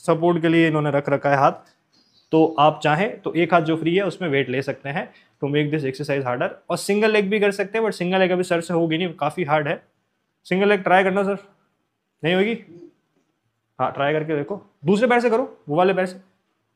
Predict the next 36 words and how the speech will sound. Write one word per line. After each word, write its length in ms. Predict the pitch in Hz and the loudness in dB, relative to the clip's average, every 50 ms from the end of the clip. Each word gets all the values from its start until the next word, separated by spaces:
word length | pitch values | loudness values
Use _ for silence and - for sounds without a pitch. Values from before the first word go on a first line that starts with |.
| _ _ - | _ _ -4
ये 100 | 147 165 | -2 -2
रखो, 260 | 165 160 160 196 208 190 202 - | -2 -2 -2 -4 -6 -8 -8 -8
हाँ, 180 | 131 127 143 175 - - _ _ _ _ - | -6 -6 -6 -6 -8 -12 _ _ _ _ -8
ऊपर, 420 | 147 147 143 185 190 185 - - - 151 | -6 0 2 2 2 2 -2 -8 -8 -6
नीचे, 200 | 151 151 185 180 | -4 -2 -2 0
पूरा 180 | 175 180 190 | 2 2 2
ऊपर 240 | 190 180 185 214 220 | 2 2 2 0 0
आओ, 120 | 220 220 | 0 0
तो 1000 | 214 - - _ _ _ _ _ _ _ _ _ _ _ _ _ _ _ _ - | -2 -6 -14 _ _ _ _ _ _ _ _ _ _ _ _ _ _ _ _ 0
ये 140 | 190 226 240 | 2 2 2
इम्पॉसिबल 480 | 233 202 220 226 226 240 247 226 208 165 | 2 4 2 2 2 2 2 4 4 4
है 60 | 139 | 4
अभी 120 | 131 131 | 2 0
सर 180 | 123 - 123 113 | -2 -4 -4 -6
के 100 | 110 117 | -6 -8
लिए, 140 | 113 113 110 | -10 -10 -8
तो 220 | - 170 180 151 170 | -6 -4 -2 0 0
it 80 | 170 | 0
is 100 | 190 180 | 2 2
very 200 | 180 185 208 208 | 2 2 2 4
hard। 200 | 190 196 220 202 | 4 4 2 0
तो 60 | 202 | -4
सिंगल 300 | 190 - 180 185 196 208 | -4 -2 -2 0 2 2
लेग 200 | 202 202 202 196 - _ _ | 2 2 2 0 -4 _ _
स्टार्टिंग 320 | - - 160 165 175 190 185 | -2 0 0 0 0 0 0
में 80 | 185 | 0
आप 60 | 175 | 0
नहीं 180 | 165 160 170 175 | 0 0 -2 0
ट्राई 180 | 160 165 170 165 | 0 0 0 0
करें 200 | 165 170 196 226 - _ _ _ _ _ _ _ _ _ | -2 -4 -4 -6 -10 _ _ _ _ _ _ _ _ _
तो 80 | 160 156 | 0 2
ही 120 | 147 170 | 2 2
ठीक 240 | 151 139 127 123 117 | 0 0 -4 -8 -8
है। 120 | 120 - - _ - - | -12 -16 -18 _ -6 0
तो 160 | 165 196 214 208 | 4 4 6 6
एक्सरसाइज 640 | 196 190 - - 214 214 - 208 214 226 220 - | 4 2 0 -2 -2 0 2 4 4 4 2 0